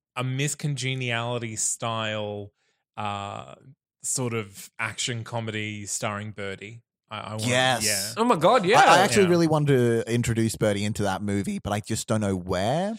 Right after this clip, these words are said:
Speaker 1: Yeah, I think you start her out, like, secondary and then
Speaker 2: Mm.
Speaker 1: gets in there.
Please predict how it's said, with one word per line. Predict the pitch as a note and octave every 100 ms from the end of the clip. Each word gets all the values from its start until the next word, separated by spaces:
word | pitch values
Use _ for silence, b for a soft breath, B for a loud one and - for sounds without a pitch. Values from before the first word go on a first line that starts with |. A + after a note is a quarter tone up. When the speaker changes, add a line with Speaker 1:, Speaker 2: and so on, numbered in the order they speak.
| B D#4
Speaker 1:
Yeah, | D#4
I | D3
think | D3+ G3+ E3 -
you | E3 D3
start | C3+ G#3+ F3+
her | D3
out, | B2 A#2 -
like, | C#3 A#2+ A2 _
secondary | - C3 A#2 A#2 G#2+ G#2 G#2
and | G#2 G#2
then | G2+ G#2
Speaker 2:
Mm. | B2 A2
Speaker 1:
gets | F2+ F2+
in |
there. | G#2